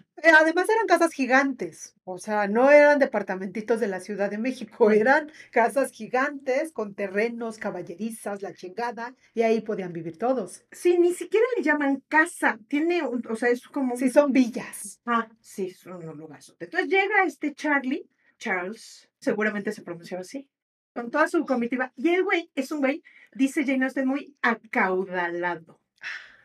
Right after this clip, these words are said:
Speaker 2: Es una palabra muy bonita. En inglés no sé cómo le digan, ¿no? Pero en, en español dice que es acaudalado,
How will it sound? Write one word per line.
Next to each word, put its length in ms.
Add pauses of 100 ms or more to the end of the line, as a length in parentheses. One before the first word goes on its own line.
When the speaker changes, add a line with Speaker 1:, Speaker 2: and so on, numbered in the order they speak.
(540)
Speaker 2:
Es 180
una 220
palabra 340
muy 140
bonita. 320
En 100
inglés 320
no 80
sé 160
cómo 220
le 160
digan, 340
¿no? 160
Pero 220
en, 260
en 180
español 380
dice 300
que 80
es 100
acaudalado, 720